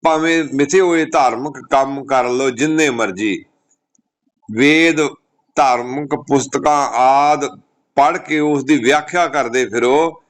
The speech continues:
ਪਰਮੇਸ਼ਰ ਦਾ ਹੁਕਮ ਮੰਨਣ ਤੋਂ ਬਗੈਰ ਇੱਜ਼ਤ ਹੀ ਗਵਾਉਂਦੇ ਫਿਰੋਗੇ। ਪਰਮੇਸ਼ਰ ਵੀ ਸੱਚਾ ਹੈ।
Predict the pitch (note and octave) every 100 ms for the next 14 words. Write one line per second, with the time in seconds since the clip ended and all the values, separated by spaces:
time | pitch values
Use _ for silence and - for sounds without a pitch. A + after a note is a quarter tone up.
0 | _ _ - C#3 D3 D#3+ D3 C#3 C#3+ C#3
1 | B2+ C#3 B2+ B2+ B2 B2+ A#2+ A#2 A#2+ A#2+
2 | A#2+ A#2 B2+ A#2+ A#2 B2 G#2+ G#2 G2+ A2+
3 | C3+ G#2 F2+ E2+ D2 C#2+ C#2 B1+ _ _
4 | _ - _ _ _ _ - C3+ D#3 E3+
5 | D#3+ F3+ F3 E3 D3+ D3+ E3 D#3 D#3+ D#3